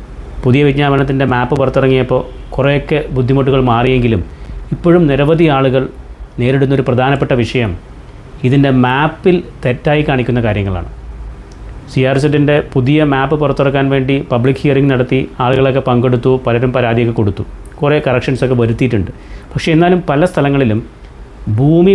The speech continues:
പുരയിടമായിട്ടുള്ള സ്ഥലങ്ങൾ, അത് റവന്യൂ രേഖകളിലും പുരയിടമാണ്, ആധാരത്തിൽ പുരയിടമാണ്, എല്ലാം പുരയിടമായിട്ട് കാണിക്കുകയും യഥാർത്ഥത്തിൽ പുരയിടം തന്നെയാണ്. അങ്ങനത്തെ സ്ഥലങ്ങൾ, വീടിരിക്കുന്ന സ്ഥലങ്ങൾ പോലും ഇതിൻ്റെ മാപ്പിൽ വരുമ്പോൾ അത് സി ആർ ഇസഡിൻ്റെ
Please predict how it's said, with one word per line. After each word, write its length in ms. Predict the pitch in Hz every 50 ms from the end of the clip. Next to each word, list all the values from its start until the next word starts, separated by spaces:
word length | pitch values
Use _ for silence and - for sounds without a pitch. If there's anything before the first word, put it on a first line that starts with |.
| 196 196 -
പുരയിടമായിട്ടുള്ള 960 | 147 139 139 156 165 170 180 175 175 170 160 160 156 165 151 147 143 143 143 - - - - - - - -
സ്ഥലങ്ങൾ, 360 | - 117 107 101 92 82 - - - - - - - - - - - - - - - - - - - 117
അത് 100 | 117 131 120 117
റവന്യൂ 280 | 117 120 135 147 151 147
രേഖകളിലും 440 | 143 135 139 135 147 147 147 147 139
പുരയിടമാണ്, 560 | 147 131 127 131 131 135 135 135 131 131 139 160 - - - - - - - - - - - - 127 113
ആധാരത്തിൽ 400 | 113 117 139 139 143 139 143 143 131 143
പുരയിടമാണ്, 480 | 131 131 131 135 131 135 131 135 147 - - - - - - 127
എല്ലാം 200 | 127 139 156 156 147 147
പുരയിടമായിട്ട് 520 | 143 131 135 131 139 135 135 131 127 131 135
കാണിക്കുകയും 500 | 127 127 127 123 139 131 127 135 143 151 - - - 123
യഥാർത്ഥത്തിൽ 440 | 113 135 143 139 - 156 165 165 156 156
പുരയിടം 300 | 151 156 156 165 160 151 156
തന്നെയാണ്. 340 | 151 147 143 131 113 98 - - - - - -
അങ്ങനത്തെ 280 | 139 147 151 151 165 156 147
സ്ഥലങ്ങൾ, 240 | 127 123 113 101 104 131
വീടിരിക്കുന്ന 380 | 147 165 175 180 170 180 170 -
സ്ഥലങ്ങൾ 220 | 151 147 143 139 131 117
പോലും 160 | 101 98 104 - - - - - - - - - - - - - 131
ഇതിൻ്റെ 220 | 127 160 170 180 175 151 135
മാപ്പിൽ 300 | 131 147 151 - 180 180 160
വരുമ്പോൾ 340 | 135 135 135 123 120 117 123 - - - - - - - - - - - - 135
അത് 100 | 127 135 127
സി 80 | - 120 131 135
ആർ 100 | 139 139 143
ഇസഡിൻ്റെ 260 | 143 139 139 135 139